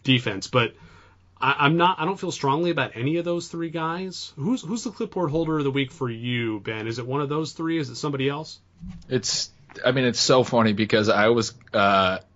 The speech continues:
Speaker 2: this is the one where I was prepared to ask you for your opinion first and be like, "There's,
Speaker 1: It's a tough
Speaker 2: there's
Speaker 1: week.
Speaker 2: not a lot." And it's so funny that you led into that because I felt the same way. I mean, I had Derek Carr on a, on a short list,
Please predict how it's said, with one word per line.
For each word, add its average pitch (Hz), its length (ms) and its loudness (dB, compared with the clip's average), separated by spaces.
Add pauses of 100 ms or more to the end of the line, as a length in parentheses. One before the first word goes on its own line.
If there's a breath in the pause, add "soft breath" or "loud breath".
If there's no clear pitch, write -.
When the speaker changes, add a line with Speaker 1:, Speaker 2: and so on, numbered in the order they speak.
Speaker 2:
this 127 180 -2
is 143 120 2
the 139 100 4
one 113 300 4
where 110 100 6
I 107 140 6
was 113 180 4
prepared 101 580 -2
to 101 420 0
ask 107 360 4
you 104 160 0
for 101 140 -4
your 101 180 2
opinion 98 380 2
first 104 400 2
and 101 80 2
be 98 140 2
like, 98 320 4
"There's, 110 240 6
Speaker 1:
It's 196 100 0
a - 40 -4
tough 208 180 4
Speaker 2:
there's 135 200 4
Speaker 1:
week. 135 80 -2
Speaker 2:
not 156 160 8
a 131 40 8
lot." 117 400 6
And 117 160 2
it's 110 240 -2
so 127 200 4
funny 123 240 0
that 110 100 0
you 104 360 0
led 107 220 2
into 107 220 4
that 98 220 2
because 98 420 -2 (680 soft breath)
I 113 100 4
felt 131 180 2
the 117 40 -2
same 113 220 2
way. 107 140 2
I 101 40 -2
mean, 131 140 4
I 131 40 6
had 143 240 0
Derek 131 260 4
Carr 127 300 6
on 120 140 0
a, - 40 -18
on 120 140 -6
a 117 40 -6
short 123 280 0
list, 117 380 0